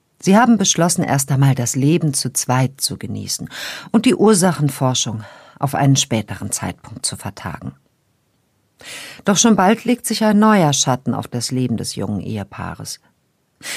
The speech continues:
Denn Björns Nasenatmung ist mittlerweile stark beeinträchtigt.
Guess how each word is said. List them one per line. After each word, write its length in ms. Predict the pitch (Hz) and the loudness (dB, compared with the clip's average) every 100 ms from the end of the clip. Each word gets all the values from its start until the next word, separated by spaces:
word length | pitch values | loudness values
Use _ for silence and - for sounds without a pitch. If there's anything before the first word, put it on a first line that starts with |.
| - | -2
Denn 180 | 190 190 | 2 4
Björns 440 | 156 165 170 175 160 | 4 4 4 2 2
Nasenatmung 960 | 151 170 202 180 - 135 143 - 175 | 2 2 0 -2 0 0 0 -2 -2
ist 180 | 180 - | -2 0
mittlerweile 580 | 165 170 170 175 185 185 | -2 -2 -4 -4 -4 -6
stark 580 | - - 151 185 - - | -8 -4 -2 -2 -6 -4
beeinträchtigt. 920 | 123 147 135 139 - - - - | 0 2 0 -4 -12 -12 -18 -20